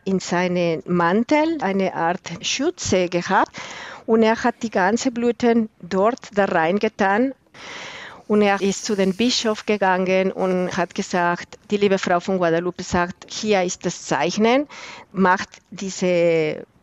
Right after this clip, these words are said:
Schürze auf, die Blumen fallen auf den Boden und auf diese Mantel war das Bild von der Virgen de Guadalupe. Damit war der Bischof überzeugt und hat gesagt, ja,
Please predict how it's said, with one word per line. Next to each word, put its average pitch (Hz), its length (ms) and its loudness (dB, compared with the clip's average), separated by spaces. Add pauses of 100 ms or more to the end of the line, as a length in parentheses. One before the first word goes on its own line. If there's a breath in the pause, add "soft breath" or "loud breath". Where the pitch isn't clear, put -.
Schürze 220 640 -2
auf, 175 560 2 (400 loud breath)
die 202 140 0
Blumen 220 680 2 (280)
fallen 226 420 2
auf 220 140 0
den 240 220 4
Boden 214 640 4 (520 loud breath)
und 214 240 2 (460)
auf 190 260 0
diese 226 600 0
Mantel 226 600 2
war 185 340 0 (160)
das - 200 -2
Bild 226 280 2
von 202 160 -2
der 190 120 0
Virgen 175 280 -2
de 160 100 0
Guadalupe. 143 520 -4 (220)
Damit 214 280 0
war 165 120 2
der 165 160 -2
Bischof 269 340 0
überzeugt 208 560 0
und 196 180 -2
hat 160 160 -4
gesagt, 175 360 -8
ja, 147 200 0